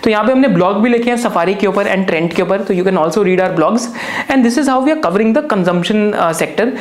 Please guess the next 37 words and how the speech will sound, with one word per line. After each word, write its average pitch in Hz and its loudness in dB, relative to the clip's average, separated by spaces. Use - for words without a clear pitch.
that 240 0
our 302 0
key 294 2
mental 196 0
model 160 0
is - -6
कि - 0
हमें 240 0
डबल 247 2
डिजिट 214 0
वॉल्यूम 185 2
ग्रोथ 185 -2
या 202 2
क्यूएसआर 214 0
के 202 -2
अंदर 233 0
हाई 269 0
सिंगल 262 2
डिजिट, 233 -2
uh, 190 2
सेम 240 0
स्टोर 247 2
सेल्स 208 0
ग्रोथ 196 0
तो 277 0
दिखनी 208 0
चाहिए, 202 -2
तभी 247 2
हम 294 2
उस 277 0
कंज्यूमर 202 2
स्टॉक 165 -2
को 269 0
we'll 196 0
think 175 0
of 254 0
analyzing। 147 0